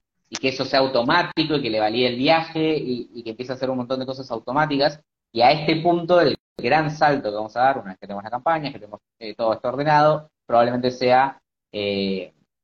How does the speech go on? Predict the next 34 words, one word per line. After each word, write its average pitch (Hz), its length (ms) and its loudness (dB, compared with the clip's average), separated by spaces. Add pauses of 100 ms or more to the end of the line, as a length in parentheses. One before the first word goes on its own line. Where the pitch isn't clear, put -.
(300)
si 117 120 -8
nuestra 107 220 0
web 117 220 4
era 117 100 4
estática 143 580 2
o 110 80 6
era 117 140 4
una 113 160 -2
plataforma 113 500 -2
que 110 80 -6
no 107 100 -12
sea 120 140 -2
WordPress 127 480 2
o 110 60 -4
era 110 80 -2
un 110 100 -4
WordPress 131 280 -2
muy 147 100 -4
básico, 151 300 0
es 139 180 -10
usar 123 280 2
un 127 100 4
WordPress 131 360 4
mucho 135 440 4
más 113 200 0
avanzado. 101 520 -4 (640)
Un 117 100 -4
WordPress 131 300 2
mucho 147 280 2
más 147 220 0
avanzado 151 560 4
es 107 220 2
un 104 80 -18
WordPress, 117 320 -6